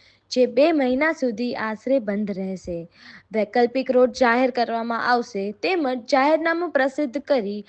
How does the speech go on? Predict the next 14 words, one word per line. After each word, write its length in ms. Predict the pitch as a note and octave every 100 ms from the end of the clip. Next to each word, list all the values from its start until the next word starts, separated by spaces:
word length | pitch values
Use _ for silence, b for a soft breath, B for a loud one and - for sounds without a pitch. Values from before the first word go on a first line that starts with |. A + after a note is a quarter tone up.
| b b
આ 120 | A3
રસ્તો 360 | G#3+ A3+ - A#3+
બંધ 300 | G#3+ D4 D#4
કરવાની 500 | D4 C4 B3 A#3 A#3
કામગીરી 680 | C4 C#4+ C#4+ G#3 G3+ G#3
હાથ 240 | G3+ A3+ A3+
ધરવામાં 560 | G#3+ A3 G#3 G3+ A3+ -
આવવાની 520 | G#3 F#3+ F#3+ F#3+ F#3+
છે. 320 | F#3 G3+ F3 - b b b b b
ત્યારે 200 | B3 B3
મહાનગરપાલિકાના 1040 | B3+ C4+ E4+ G4 A4 A4 G4 G4 G4 F#4+
મેયર 500 | F4+ F4 C4 G#3 G#3+
ધર્મેશ 640 | G#3+ G#3+ A#3 A3 A#3+ B3 -
પોસિયા, 580 | A#3 A#3 - A3+ A3+